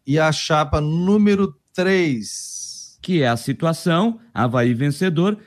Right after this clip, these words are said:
Speaker 2: Francisco José Batistotti como candidato a presidente e Amário, Amaro Lúcio da Silva como vice. Avaí vencedor a chapa com cento e cinquenta e seis inscritos.
Speaker 1: Viu, gente? Na maior lisura, o resultado tá aqui.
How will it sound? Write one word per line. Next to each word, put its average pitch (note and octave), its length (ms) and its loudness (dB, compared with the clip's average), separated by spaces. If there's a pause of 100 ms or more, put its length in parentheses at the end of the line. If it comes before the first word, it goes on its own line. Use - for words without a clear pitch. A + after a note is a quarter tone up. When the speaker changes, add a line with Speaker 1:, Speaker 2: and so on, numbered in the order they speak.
(140)
Speaker 2:
Francisco F3 560 -2
José D#3+ 200 -2
Batistotti D3 580 -2
como C#3 220 -2
candidato C3+ 480 -2
a C3 40 -6
presidente G#3 520 -2
e A3+ 40 -2
Amário, F#3 400 0
Amaro E3 360 2
Lúcio E3+ 400 0
da E3 140 -2
Silva D#3+ 340 -2
como D#3+ 220 0
vice. B2+ 400 -2 (160)
Avaí B2+ 300 2
vencedor D3 440 0
a D3+ 80 0
chapa E3 340 -2
com E3 160 -2
cento E3 320 -2
e D#3+ 40 -4
cinquenta D3 400 -4
e C#3 40 -2
seis C#3 220 -2
inscritos. - 580 -6 (320)
Speaker 1:
Viu, D3+ 260 2
gente? B2+ 320 2
Na A#2+ 120 0
maior D#3+ 460 2 (120)
lisura, D#3+ 1040 0 (340)
o A2 60 -14
resultado C#3 720 -2
tá D#3 180 -2
aqui. B2+ 420 -6